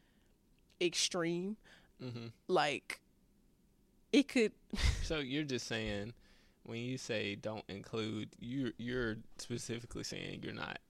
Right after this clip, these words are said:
Speaker 2: like, prepping that person, talking to that
Speaker 1: Yes,
Speaker 2: person. I
Speaker 1: yes. That, that's what I mean. I do think it's important to have your own goals outside of your partner, but if it directly affects them,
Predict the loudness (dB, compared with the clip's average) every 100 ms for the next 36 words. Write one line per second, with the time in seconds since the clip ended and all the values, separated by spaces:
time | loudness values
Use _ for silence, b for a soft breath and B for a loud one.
0 | -8 -6 -6 -12 _ _ -20 -14 0 0
1 | 0 -2 -4 -2 -2 -2 -6 -4 -4 -4
2 | -6 -6 -2 4 4 4 -2 -2 4 4
3 | 4 0 10 10 12 8 8 4 2 0
4 | 0 2 4 4 2 2 2 2 0 0
5 | 0 -2 -2 -2 -2 -2 -2 0 0 -2
6 | -2 0 -2 2 2 2 2 8 8 8
7 | B B -8 -6 -2 4 6 8 8 6
8 | 6 4 4 4 2 0 0 2 0